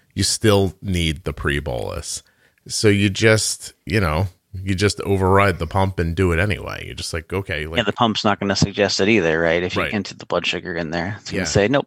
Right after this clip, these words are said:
Speaker 2: zero." But
Speaker 1: And
Speaker 2: then you have to remember to come back and give it. And the beauty with Loop is you told Loop about the carbs.
Speaker 1: Right.
Speaker 2: It's expecting the rise. And so when it shows up, it will take action, but it takes action based on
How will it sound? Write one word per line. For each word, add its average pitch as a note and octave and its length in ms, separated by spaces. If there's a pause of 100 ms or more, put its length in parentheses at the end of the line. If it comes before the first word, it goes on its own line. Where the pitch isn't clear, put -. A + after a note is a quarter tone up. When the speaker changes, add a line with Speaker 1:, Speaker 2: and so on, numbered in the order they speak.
Speaker 2:
zero." G#2 480 (220)
But A2 80
Speaker 1:
And G#2+ 40
Speaker 2:
then G#2+ 120
you A2 80
have G2+ 160
to G2+ 80
remember G#2 240
to - 80
come G2+ 220
back F#2 180
and F2 140
give A#2+ 200
it. F2+ 200
And G2 160
the G2 60
beauty F#2 280
with F2+ 240
Loop C#3+ 260
is G2 220
you G2 100
told C#3 300
Loop F#2+ 160
about E2+ 260
the - 80
carbs. F#2+ 560 (280)
Speaker 1:
Right. D#2 280
Speaker 2:
It's A2+ 180
expecting G#2+ 500
the F2+ 100
rise. E2+ 420
And F#2 100
so G2+ 140
when G2+ 140
it - 120
shows F#2+ 280
up, G#2+ 240
it F#2+ 100
will F2+ 140
take - 220
action, G2+ 440
but E2 120
it E2 100
takes G#2 260
action G2+ 400
based F#2+ 320
on E2+ 280